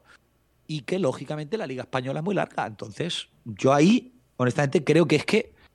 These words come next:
volvemos a chocar contra la misma piedra de, de todos los años.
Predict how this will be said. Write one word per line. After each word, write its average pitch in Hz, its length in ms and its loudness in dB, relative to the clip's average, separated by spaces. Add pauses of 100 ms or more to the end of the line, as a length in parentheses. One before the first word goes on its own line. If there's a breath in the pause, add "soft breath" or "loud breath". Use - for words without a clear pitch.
(220)
volvemos 127 300 2
a 160 60 -2
chocar 165 280 2
contra 185 240 -2
la 120 60 2
misma 123 220 0
piedra 156 340 4
de, 127 240 -4
de 110 140 -12
todos 165 200 0
los 131 180 0
años. 165 340 -6